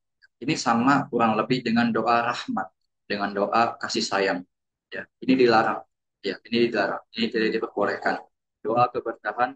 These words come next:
kita tujukan kepada kawan atau saudara atau keluarga yang non-muslim. Ya, satu-satunya doa yang terbaik yang bisa kita panjatkan, eh, untuk mereka itu adalah doa hidayah. Ya, kan nggak mungkin kita berikan, "Semoga,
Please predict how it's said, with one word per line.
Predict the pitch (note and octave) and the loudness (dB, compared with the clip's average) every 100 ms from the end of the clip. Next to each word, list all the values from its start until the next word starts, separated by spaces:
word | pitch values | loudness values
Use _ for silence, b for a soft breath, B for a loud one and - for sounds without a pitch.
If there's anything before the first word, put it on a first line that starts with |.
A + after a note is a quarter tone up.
| _ | _
kita | - - A#2 B2 _ _ | -14 -4 -4 -4 _ _
tujukan | - A#2 A2 - B2 G#2 _ | 0 2 2 0 -2 -2 _
kepada | A2+ - G2+ - A#2 - - _ _ | -12 -8 -10 0 0 0 -8 _ _
kawan | - G2+ G#2 A2+ A#2 A#2 _ | 0 0 2 2 2 -2 _
atau | - - G#2+ A2 | -10 -4 -2 -2
saudara | G#2+ G2+ G#2 A2+ - _ - | -2 0 0 -2 -6 _ -10
atau | - A2+ | -2 -2
keluarga | - G2+ G#2 G#2 A2+ A2 _ - | 0 0 0 2 -2 -2 _ -2
yang | G2+ G#2+ G#2+ | 0 0 -2
non-muslim. | G2+ - - F#2 F2+ - _ _ - | -6 -6 -6 -2 -2 -4 _ _ -6
Ya, | F#2+ F2+ | -4 -4
satu-satunya | - C3 D#3 E3 F3 F3+ C#3+ | -2 0 2 2 0 0 0
doa | G#2 G2 | 0 0
yang | G2+ | -2
terbaik | - - G2+ A2+ _ _ - | -8 -4 -2 -2 _ _ -6
yang | G2+ | -4
bisa | G#2 A#2+ | -2 -4
kita | A2 A2 | -4 -4
panjatkan, | G#2+ G#2 - F#2 - F2+ - _ _ _ _ - | -2 -2 -2 -2 -4 -8 -8 _ _ _ _ -4
eh, | G#2 G2+ G2 G2 | -2 0 0 -2
untuk | - A#2+ | -4 -4
mereka | A#2+ G#2+ - A2 | -4 -4 -2 -2
itu | A2 A2+ | -2 -2
adalah | A2 A2 | -2 -2
doa | A2 - | -2 -6
hidayah. | - - F2+ F2 - _ _ _ _ | -8 -8 -6 -6 -10 _ _ _ _
Ya, | - - | -14 -10
kan | - D#3+ | -2 0
nggak | D#3 | 2
mungkin | E3+ F3+ A#2+ A#2 | 2 2 2 2
kita | B2+ A#2 | 0 0
berikan, | A#2 A2+ | 0 -4
"Semoga, | - C#3 D3 E3+ E3+ | -4 2 4 4 0